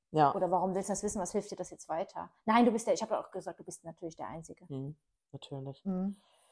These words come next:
Speaker 1: Ja, und dann, das ist, äh, schon einige Zeit her, äh, ich hab auf TikTok, das ist ganz unten bei meinen, also
Speaker 2: Mhm.
Speaker 1: falls jemand, irgendjemand Interesse hat,
Speaker 2: Muss
Speaker 1: ne?
Speaker 2: ich mal gucken.
Speaker 1: Ähm, ist es relativ weit unten.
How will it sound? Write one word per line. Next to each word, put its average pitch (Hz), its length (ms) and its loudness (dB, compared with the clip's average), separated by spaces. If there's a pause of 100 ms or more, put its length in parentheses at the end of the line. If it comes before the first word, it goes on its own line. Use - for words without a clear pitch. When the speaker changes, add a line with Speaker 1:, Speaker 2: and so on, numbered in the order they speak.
(500)
Speaker 1:
Ja, 170 120 10
und 190 120 10
dann, 214 320 12
das 214 140 0
ist, - 300 -2
äh, 196 120 4
schon 190 160 2
einige 196 320 4
Zeit 165 420 -2
her, 175 500 8 (120)
äh, - 120 -6
ich 156 120 8
hab - 100 8
auf - 160 6
TikTok, 233 260 4
das 165 120 2
ist 160 120 -2
ganz 196 220 6
unten 196 400 6
bei 147 100 12
meinen, 143 280 6
also 220 160 4
Speaker 2:
Mhm. 247 40 4
Speaker 1:
falls 139 200 6
jemand, 135 200 0
irgendjemand 135 300 -4
Interesse 127 340 -2
hat, 151 80 2
Speaker 2:
Muss 175 80 -4
Speaker 1:
ne? 143 60 -2
Speaker 2:
ich - 60 -8
mal 254 100 -6
gucken. - 300 -10 (280)
Speaker 1:
Ähm, 143 440 6 (960)
ist - 120 -2
es - 140 -4 (200)
relativ 160 300 8
weit 151 140 2
unten. 226 480 4